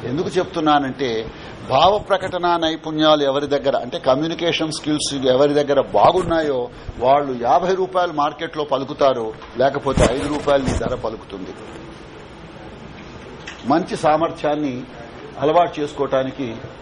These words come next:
ప్రయత్నం చేయాలి. చిన్నప్పుడు మీకు గుర్తుండే ఉంటుంది, మనం ఏదో ఒక పిట్ట పొద్దున్నే లేచి ఆకలి కోసం, ఆహారం కోసం అడవిలోకి వెళ్ళింది, సాయంత్రం అయింది,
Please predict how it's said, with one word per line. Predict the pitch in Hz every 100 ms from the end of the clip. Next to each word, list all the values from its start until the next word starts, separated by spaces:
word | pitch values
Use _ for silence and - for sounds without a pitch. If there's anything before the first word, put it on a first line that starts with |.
| -
ప్రయత్నం | 131 135 131 117 107
చేయాలి. | 101 87 - - - - - - -
చిన్నప్పుడు | 175 190 190 190
మీకు | 175 143
గుర్తుండే | 156 156 180 180
ఉంటుంది, | 170 147 147 135 180 - - - - - - - -
మనం | 131 147 147 143 139 147
ఏదో | 165
ఒక | 156 143 - - - - - 160
పిట్ట | 151 151 160 - - -
పొద్దున్నే | 147 143 160 160
లేచి | 147 151 147
ఆకలి | 131 139 156 143
కోసం, | 143 139 127 - - - - - - - - - -
ఆహారం | 123 143 147 147
కోసం | 143 143 131 113 -
అడవిలోకి | 120 147 151 143
వెళ్ళింది, | 127 127 123 139 - - - -
సాయంత్రం | 147 160 156 143 147
అయింది, | 139 131 165